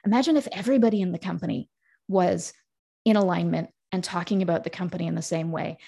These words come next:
and acting in the same way. And that watercolor just, that color just bleeds out into everybody it touches. So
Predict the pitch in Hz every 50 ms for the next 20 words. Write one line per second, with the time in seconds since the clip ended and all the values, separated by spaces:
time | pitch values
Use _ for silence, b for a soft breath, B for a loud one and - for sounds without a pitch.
0 | B B - 190 - - - 170 160 - - - 190 185 180 175 165 165 - -
1 | - 175 160 175 - - - - _ B B B B B 587 B _ - - 202
2 | 185 - - 185 175 180 185 185 - - 208 190 190 190 185 190 175 170 - -
3 | b b b b _ - 160 - - - 220 220 208 185 185 160 - _ - 190
4 | 185 208 220 226 226 202 190 - _ 214 233 247 208 185 190 196 - 196 190 -
5 | - 190 190 190 185 180 175 170 170 165 - - - - 285 - - - - -
6 | - - B B B B - - - 202 185 185 185 180 -